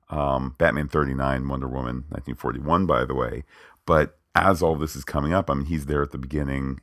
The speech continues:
and then it has its, th-, that initial golden age has its time in the, in the sun, and then it's when he,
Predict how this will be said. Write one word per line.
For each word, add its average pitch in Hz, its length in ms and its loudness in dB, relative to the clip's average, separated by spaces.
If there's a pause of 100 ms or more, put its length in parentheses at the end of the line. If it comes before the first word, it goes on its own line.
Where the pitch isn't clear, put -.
(100)
and 73 180 -4
then 65 460 -4 (640)
it 76 100 0
has 73 320 0
its, - 540 -6 (200)
th-, - 160 -8
that 76 220 0
initial 80 360 -2
golden 73 340 -2
age 71 280 -4
has 71 280 -2
its 67 200 -8
time 69 360 -4
in 67 80 -6
the, 65 280 -8 (480)
in 67 120 -8
the 64 80 -10
sun, 76 540 -2 (440)
and 78 100 -6
then 73 160 -4
it's 71 160 -8
when 69 140 -4
he, 73 540 -8